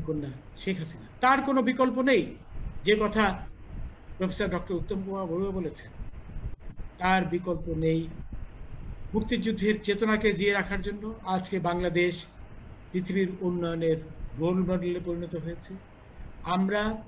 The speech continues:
আন্তর্জাতিকভাবে বাংলাদেশের যে ভাবমূর্তি আজ অনেক উপরে, সবকিছুর কৃতিত্বই কিন্তু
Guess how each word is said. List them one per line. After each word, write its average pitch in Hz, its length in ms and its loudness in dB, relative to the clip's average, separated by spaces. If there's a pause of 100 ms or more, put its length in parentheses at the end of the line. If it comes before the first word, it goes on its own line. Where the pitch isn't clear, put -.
(500)
আন্তর্জাতিকভাবে 220 1300 2 (220)
বাংলাদেশের 196 640 2 (460)
যে 175 80 2
ভাবমূর্তি 196 680 0 (360)
আজ 160 100 -4 (260)
অনেক 220 180 -2 (120)
উপরে, 143 260 -10 (760)
সবকিছুর 240 580 -2
কৃতিত্বই 196 580 -2
কিন্তু 170 280 -4